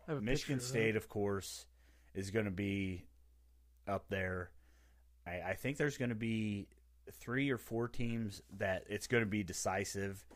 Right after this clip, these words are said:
Speaker 2: and then you're gonna have six teams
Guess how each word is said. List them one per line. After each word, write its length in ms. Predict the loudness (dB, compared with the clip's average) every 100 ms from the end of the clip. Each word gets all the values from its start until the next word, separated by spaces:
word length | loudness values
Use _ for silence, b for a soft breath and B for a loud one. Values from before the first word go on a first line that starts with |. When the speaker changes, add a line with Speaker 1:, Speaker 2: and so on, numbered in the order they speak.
| B B B
Speaker 2:
and 140 | -4 0
then 120 | 0
you're 120 | 0 0
gonna 180 | -2
have 540 | -2 -2 0 0 -2 -4 -12 -20 -20 -20 -20 -20 -20 -20 -20 -16
six 520 | -10 -4 -2 -2 -6
teams 720 | -2 0 0 0 -4 -6 -12